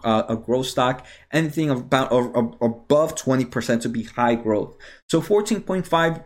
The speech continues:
it's, it's hitting to that okay growth. They're also expecting to grow their earnings, um, dramatically in the upcoming years.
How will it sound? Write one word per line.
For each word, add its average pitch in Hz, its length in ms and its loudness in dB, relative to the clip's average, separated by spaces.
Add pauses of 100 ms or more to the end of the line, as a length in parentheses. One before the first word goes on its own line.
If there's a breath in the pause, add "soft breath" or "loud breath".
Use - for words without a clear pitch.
(100)
it's, 139 260 -4
it's 151 200 -2
hitting 214 240 2
to 214 120 -2
that 165 240 2
okay 165 320 0
growth. 131 380 0 (200 loud breath)
They're 143 240 0
also 233 300 2
expecting 160 540 -2
to 135 120 -8
grow 131 360 2
their 123 260 0
earnings, 120 560 0 (180 loud breath)
um, 117 160 2
dramatically 123 800 0
in 117 140 0
the 120 140 4
upcoming 113 400 2
years. 139 280 2